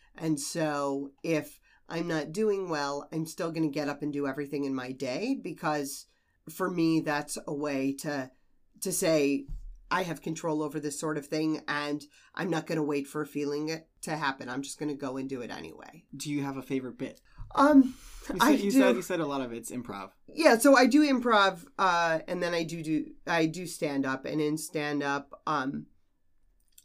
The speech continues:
Speaker 1: I, uh, talk a lot about, um, you know, different ways I've,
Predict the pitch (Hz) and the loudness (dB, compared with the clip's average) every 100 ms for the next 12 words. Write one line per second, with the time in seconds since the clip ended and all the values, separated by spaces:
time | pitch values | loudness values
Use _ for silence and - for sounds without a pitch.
0 | - 175 165 156 151 151 - 151 143 135 | -4 0 2 4 2 0 -2 -2 0 -2
1 | 131 - _ _ _ - 185 165 - - | -4 -10 _ _ _ 2 2 2 -4 -20
2 | - - _ 170 160 151 147 143 139 131 | -20 -20 _ 0 2 2 0 0 -2 0
3 | 131 - - 143 139 123 - - _ _ | -4 -6 -6 -4 -2 -4 -6 -12 _ _
4 | - - - - - - - - - 175 | -12 -12 -12 -16 -20 -20 -20 -20 -4 0
5 | 165 147 143 160 165 131 151 139 135 - | 2 2 2 0 0 0 2 2 0 -4
6 | - 139 127 - | -6 -4 -2 -6